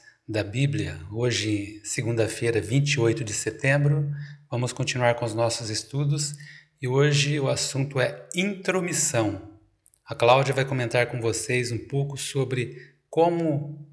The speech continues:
de uma situação onde as coisas eram perfeitas e de repente as coisas começaram a se complicar um pouco, não é, Cláudia?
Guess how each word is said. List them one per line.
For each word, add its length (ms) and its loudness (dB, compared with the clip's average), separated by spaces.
de 140 -4
uma 300 6
situação 720 0
onde 160 -2
as 100 -2
coisas 320 -4
eram 160 0
perfeitas 960 2
e 60 -6
de 120 2
repente 680 4
as 200 4
coisas 320 2
começaram 440 0
a 40 0
se 140 -4
complicar 460 2
um 160 0
pouco, 320 0
não 120 2
é, 80 6
Cláudia? 600 0